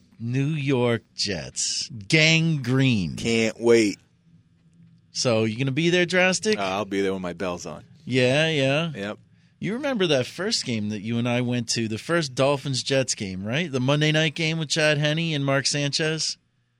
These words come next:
Speaker 1: I think we remember
Speaker 2: Yeah,
Speaker 1: how
Speaker 2: you guys
Speaker 1: that
Speaker 2: squeaked one
Speaker 1: ended.
Speaker 2: out.
Speaker 1: Uh, a certain Ted Ginn Junior and his family. Uh,
Speaker 2: <laughs>
Speaker 1: I, look, that's not like a Sal
Speaker 2: Yeah, look.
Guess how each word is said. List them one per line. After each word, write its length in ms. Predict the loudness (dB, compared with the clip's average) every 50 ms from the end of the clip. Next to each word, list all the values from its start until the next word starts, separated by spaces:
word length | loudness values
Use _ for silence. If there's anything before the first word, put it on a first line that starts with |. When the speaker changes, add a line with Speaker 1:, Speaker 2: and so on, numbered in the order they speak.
| _ _ _ _ _ _ _ _ _ _ _ _ _ _ _ _ _ _ _ _ _ _
Speaker 1:
I 120 | -8 -8 -8
think 280 | -4 -6 -8 -8 -6 -8
we 120 | -4 -2
remember 500 | -2 0 0 0 0 0 0 2 2 2
Speaker 2:
Yeah, 60 | 2 2
Speaker 1:
how 200 | 4 2 2 2
Speaker 2:
you 40 | 2
guys 240 | 2 2 2 2 2
Speaker 1:
that 120 | 0 -2
Speaker 2:
squeaked 260 | -2 -2 0 0 -2
one 140 | -2 -2 -4
Speaker 1:
ended. 160 | -4 -6 -6 -8
Speaker 2:
out. 60 | -12 _ _ _ _ _ _ _ _ _ _ _ _ -4
Speaker 1:
Uh, 320 | -2 0 0 0 0 0 -2 -2
a 60 | -4
certain 920 | -2 -2 0 -2 -2 -2 -4 -6 -6 -6 -6 -4 -4 -4 -4 -4 -6 -8 _ _ -8
Ted 680 | -6 -2 0 2 2 4 4 4 2 2 0 -4 -6
Ginn 400 | -4 -2 0 0 2 2 0 0
Junior 520 | 0 0 0 0 2 2 2 2 2 2 2
and 120 | 2 2
his 240 | 2 2 2 0 -2
family. 800 | -2 -2 -2 -2 0 0 0 0 0 -2 -2 -4 -6 -6 -8 -10 -14 -16 -16 -18 -20 -20 -20 -20 _ _ _ -20 -20 -8 -2
Uh, 440 | 0 0 2 2 2 2 2 0 0 -2 -6 -10 -10 -18
Speaker 2:
<laughs> 260 | _ _ _ _ -4
Speaker 1:
I, 140 | -2 0 2
look, 220 | 2 2 2 4
that's 160 | 2 0 2 2
not 180 | 0 0 2
like 140 | 2 2 2
a 40 | 2
Sal 260 | 2 2 4 4 4
Speaker 2:
Yeah, 60 | 4
look. 200 | 4 4 4 4